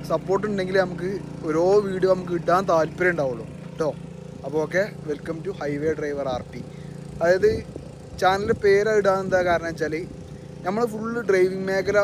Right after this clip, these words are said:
സംബന്ധിച്ചാണ്. അതായത് ഡ്രൈവറാണ്, പിന്നെ അതേ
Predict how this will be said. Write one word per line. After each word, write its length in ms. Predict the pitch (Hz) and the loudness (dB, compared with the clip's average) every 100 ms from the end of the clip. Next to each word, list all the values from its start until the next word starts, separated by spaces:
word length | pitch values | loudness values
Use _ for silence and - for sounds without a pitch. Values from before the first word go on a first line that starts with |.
| 180 175 | 2 -4
സംബന്ധിച്ചാണ്. 560 | 160 151 143 147 120 - - - - | -6 -8 -6 -6 -8 -10 -14 -16 -10
അതായത് 280 | 139 147 156 170 - - - | -4 -2 -2 -6 -10 -12 -2
ഡ്രൈവറാണ്, 640 | 156 156 165 185 165 156 - - - - - - - - | 0 2 4 2 2 -4 -10 -12 -14 -14 -14 -14 -14 -8
പിന്നെ 180 | 147 165 | -4 0
അതേ 120 | 170 | 0